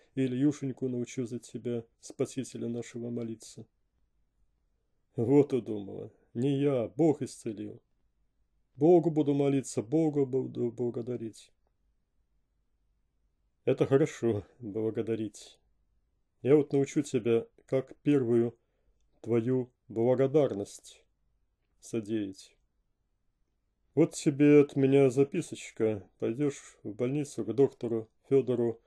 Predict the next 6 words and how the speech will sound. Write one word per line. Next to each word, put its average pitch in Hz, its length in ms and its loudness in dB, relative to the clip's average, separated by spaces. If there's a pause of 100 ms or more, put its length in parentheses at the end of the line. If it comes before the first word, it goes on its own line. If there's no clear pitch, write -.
(100)
Пантелеймонычу. 120 960 -2 (160)
Скажешь, 131 480 -2
что - 480 -2 (100)
я 135 340 2
велел 123 360 0
тебе 110 520 -4